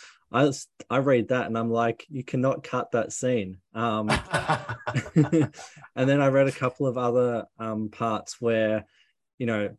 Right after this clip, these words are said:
Speaker 1: about who was approached to play Ray and Annie as well. And just, like, looking at some of those names, like, they're such, like, names that, um, you know, are high up in, like,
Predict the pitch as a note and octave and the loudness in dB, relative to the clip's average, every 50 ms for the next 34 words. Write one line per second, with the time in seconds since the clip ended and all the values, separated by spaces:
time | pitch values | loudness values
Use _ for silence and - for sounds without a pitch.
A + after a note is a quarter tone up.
0 | _ - B2+ G#2+ C#3 B2 B2 - - - C#3 C3+ C3+ C3+ C3 A#2+ A#2 G#2+ - - | _ -10 -4 0 0 0 0 -2 -4 -2 0 0 2 2 0 -2 -4 -6 -6 -4
1 | - A#2 A2 G#2+ - - - - A2+ - - - A#2+ A2+ A2 G#2 G2+ A2 A2 A2 | -4 -4 -4 -4 -6 -12 -10 -8 -8 -8 -4 -2 0 0 0 0 0 0 0 0
2 | A2 A2 G#2+ G#2 G#2 - G2+ A2 A2+ A2+ A2 G#2 G2+ G2+ G2+ G#2 A2+ A#2+ A#2+ A#2 | 0 0 -2 -4 -4 -6 -6 -6 -4 -4 -4 -4 -6 -6 -8 -6 -4 -2 0 0
3 | A2 G#2 G#2 G#2 G#2 - B2 A2+ - - B2+ A#2 - - - - - _ _ - | 0 0 -2 -2 -4 -4 -6 -6 -2 0 -2 -2 -2 -6 -18 -20 -20 _ _ 0
4 | C#3+ C#3 E3 D#3+ E3 D#3 - D#3 D3+ D3 C#3+ C#3 C3+ A#2 G#2 G#2+ A#2 A#2 A#2+ A#2+ | 0 2 4 4 4 2 2 0 2 2 4 4 4 4 2 0 -4 -4 -2 -2
5 | A2 G#2 A#2+ A#2+ A#2 - - B2+ B2 - - - C3+ C3+ C3 - - - - C3+ | -4 -4 -4 -4 -6 -4 -2 -2 -2 -2 -2 -4 -4 -6 -6 -8 -8 -4 -2 0
6 | A#2 A2+ - - _ _ _ _ _ _ _ _ _ _ - - A#2+ A#2+ A#2+ B2 | 0 -2 -4 -6 _ _ _ _ _ _ _ _ _ _ -6 -2 0 2 2 4
7 | A#2+ A#2 A#2 G#2+ - B2+ A#2 A2 G#2+ - _ _ _ _ - A2+ A2+ A2 G#2+ G#2+ | 2 2 2 0 0 2 2 0 0 -4 _ _ _ _ -8 -6 -4 -2 -2 -2
8 | G#2 G#2 G2+ G#2+ - _ _ - B2 A2 A2 A2 - - A2 A2+ - - - A#2 | -2 -4 -6 -6 -10 _ _ -4 -2 0 0 -2 -2 -4 -6 -8 -8 -4 -2 0
9 | A#2 A#2 A2+ G#2+ G#2+ G#2+ G2 - - - - _ _ - B2 A#2 G#2+ G#2+ G#2 G#2 | 2 2 4 2 2 0 -2 -4 -8 -18 -20 _ _ -8 -6 -4 -4 -2 -2 -2
10 | G#2 G#2 - | -2 -2 -4